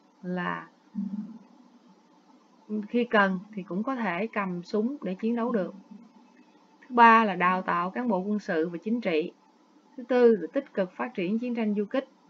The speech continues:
Đây là loại hình chiến tranh rất hiệu quả đối với một nước nhỏ như nước chúng ta. Đây không phải là hình thức đánh lén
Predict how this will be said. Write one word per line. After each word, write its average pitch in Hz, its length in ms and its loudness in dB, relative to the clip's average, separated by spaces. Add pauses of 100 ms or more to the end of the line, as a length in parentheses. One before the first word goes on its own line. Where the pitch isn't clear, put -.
(400)
Đây 214 220 4
là 196 80 0
loại 175 240 -4
hình 185 280 -4
chiến 220 240 -4
tranh 214 300 0 (400)
rất 277 220 -2
hiệu 185 220 -2
quả 170 380 -2
đối 226 220 0
với 247 140 -6
một 202 220 -2
nước 220 180 -2 (120)
nhỏ 185 300 -6
như 220 160 0
nước 226 200 -2
chúng 233 140 -4
ta. 196 260 0 (1160)
Đây 226 200 4
không 233 160 0
phải 220 140 2
là 226 100 2
hình 180 240 -4
thức 226 200 -6
đánh 247 360 -4
lén 233 280 2